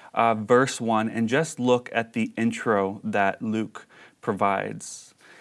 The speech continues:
And so he says this, "Many people have set out to write accounts about the events that have been fulfilled among us. They used the eyewitness reports circulating among us from the early disciples,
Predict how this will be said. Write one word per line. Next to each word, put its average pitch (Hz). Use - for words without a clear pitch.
And 123
so 135
he 131
says 131
this, 120
"Many 147
people 151
have 127
set 139
out 139
to 131
write 123
accounts 120
about 113
the 117
events 113
that 113
have 110
been 110
fulfilled 104
among 104
us. -
They 127
used 139
the 131
eyewitness 131
reports 123
circulating 127
among 113
us 113
from 113
the 110
early 120
disciples, 110